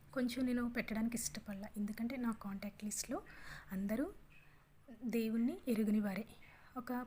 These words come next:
పది పదిహేను మంది ఉంటారేమో దేవుణ్ణి తెల్-, దేవుడు తెలిసిన బిడ్డలు. ఆ, అయితే పెట్టడానికి ఇష్టపడలా. కానీ మళ్ళీ అనిపించింది,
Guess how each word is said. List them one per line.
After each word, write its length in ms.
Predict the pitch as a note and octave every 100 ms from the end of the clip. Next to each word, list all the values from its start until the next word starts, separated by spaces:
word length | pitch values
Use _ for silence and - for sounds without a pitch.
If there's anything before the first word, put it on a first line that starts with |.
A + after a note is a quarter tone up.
| B3
పది 160 | A3+
పదిహేను 440 | A#3+ A3+ A3+ A3+ A3
మంది 220 | G#3 A3+
ఉంటారేమో 460 | A#3 A3+ G#3 G3 G3 - - -
దేవుణ్ణి 480 | G3+ G#3 G#3 A#3 D#4+
తెల్-, 280 | - A3+ G#3+
దేవుడు 340 | A3+ A3 A3
తెలిసిన 340 | A3+ G3+ -
బిడ్డలు. 320 | G#3+ F#3+ F3+ F#3+ - - - - - - - - - - - A#3
ఆ, 180 | G#3+ A3+
అయితే 340 | A3+ A3+ D4+ G#4 - - - - - -
పెట్టడానికి 460 | A#3+ A#3 A3+ A3+ A#3
ఇష్టపడలా. 680 | G#3+ - A3 G3+ F#3 G3+ F4 - - - - - - - - _ _ -
కానీ 160 | B3+
మళ్ళీ 540 | B3+ A#3+ A3 C4 C4+ B3+
అనిపించింది, 600 | A#3+ A3+ B3 A#3 A3 -